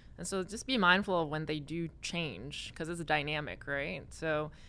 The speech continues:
you know, if someone's becoming increasingly tachycardic, don't just write it off as because they're anxious or excited to see you. You know, consider what other immediate life threats do you need to worry about. Are they tachycardic and hypoxic 'cause they got hit in the chest and now you need a needle decompress, or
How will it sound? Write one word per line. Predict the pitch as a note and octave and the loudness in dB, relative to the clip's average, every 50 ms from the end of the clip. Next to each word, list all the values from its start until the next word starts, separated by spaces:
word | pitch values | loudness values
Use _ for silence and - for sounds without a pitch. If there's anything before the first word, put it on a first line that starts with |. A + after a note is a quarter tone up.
| - - - - - - | -18 -18 -18 -18 -14 -6
you | - F3 | 0 4
know, | F#3 F#3+ | 6 6
if | F#3 | 6
someone's | - B3 A3 G#3+ G3+ F#3 | 6 6 8 8 6 6
becoming | F#3+ F#3 A#3 G#3 G3+ G3 F#3+ | 4 4 4 4 6 6 4
increasingly | F#3+ F#3+ - G#3 G3 G#3+ G3+ F#3+ F#3 | 4 4 4 2 2 4 2 2 2
tachycardic, | - G#3 F#3+ - E3 - - G3+ G3 F3+ E3 D#3+ E3 D#3+ | 4 2 0 0 0 4 8 8 8 10 8 6 4 4
don't | - E3+ F3 | 2 0 0
just | F3 F3+ E3 - D#3+ | 0 -2 -2 2 2
write | D#3+ D#3+ | 4 4
it | D3+ C#3 | 6 8
off | D3+ D#3 D3 D3+ | 8 6 6 4
as | D3 - | 0 -8
because | - D3+ - D#3+ D#3 D#3 | -8 -6 -4 -2 -2 0
they're | D#3 D3+ - | 0 0 0
anxious | D#3 D#3 D#3+ - - D#3+ D3 D3+ | 0 -2 -2 -2 -4 -4 -2 -2
or | D3+ | -4
excited | D3+ - - D#3+ D3+ D3 C#3+ C#3+ | -4 -4 -4 -4 -2 -2 -4 -6
to | - - | -8 -14
see | - - D#3 | -12 -10 -8
you. | D3+ C#3 A#2 G2+ - | -8 -6 -6 -8 -8
You | D#3 D#3 | -6 -6
know, | D#3 D3+ C#3+ | -4 -4 -4
consider | - F#3 F3 E3 A3 G#3 G#3+ G3+ | -2 -2 -2 2 4 4 6 6
what | F#3+ G#3+ B3 | 8 8 8
other | B3+ B3+ B3 | 8 8 8
immediate | G#3 F3+ F3+ F#3 F#3+ F#3+ - | 6 6 4 4 4 2 4
life | E3 E3 E3 E3 | 4 4 2 2
threats | - - E3+ E3 E3 | 2 0 0 0 0
do | - D3+ | 0 -4
you | D#3 | -4
need | D#3 D#3 | -2 -2
to | D3+ B2 | -2 -2
worry | B2+ D#3 D3 | 0 0 0
about. | C#3 - D#2 D#2+ D#2 F2+ - - - | 0 -2 -2 -2 -2 -4 -4 -6 -8
Are | D#3 D#3+ | -8 -4
they | D#3 D#3+ E3 E3 D#3+ D#3+ - - - - - - - - - | -2 0 0 0 0 -2 -4 -10 -18 -20 -18 -18 -18 -10 -2
tachycardic | - G3 F#3+ G3+ - - G3+ F#3+ F#3 F#3+ - | 2 2 2 4 8 10 12 12 12 10 8
and | F3+ E3+ | 4 2
hypoxic | F3 D#3+ D#3+ A3 G#3 G#3 G#3 - - G#3+ G#3 G3 - | 2 2 6 8 8 8 8 6 2 2 2 2 0
'cause | - G#3 F#3 F3 | 0 0 2 2
they | F3+ F3 | 2 2
got | - G#2+ G3 | 4 4 4
hit | G#3 - | 4 2
in | F#3 | 0
the | F3+ | -2
chest | - - G3+ G#3+ B3 C4 B3+ - - - | 0 2 4 4 4 4 2 -2 -6 -4
and | - E3 E3 | -4 -2 0
now | E3 E3 E3+ E3+ E3+ | 0 2 4 4 2
you | E3+ D#3 E3+ | 2 0 -2
need | E3+ E3+ E3 | -4 -4 -4
a | D#3+ - - | -4 -4 -4
needle | E3 F3 F#3 G3 | -4 -2 -2 0
decompress, | F#3+ F#3 - G3 F#3 - F#3+ A3 - G#4 - - - - - | 0 0 0 0 0 2 4 4 4 2 0 -4 -6 -2 0
or | F3 E3 D#3+ D#3 D#3+ E3 | 2 2 2 2 2 -2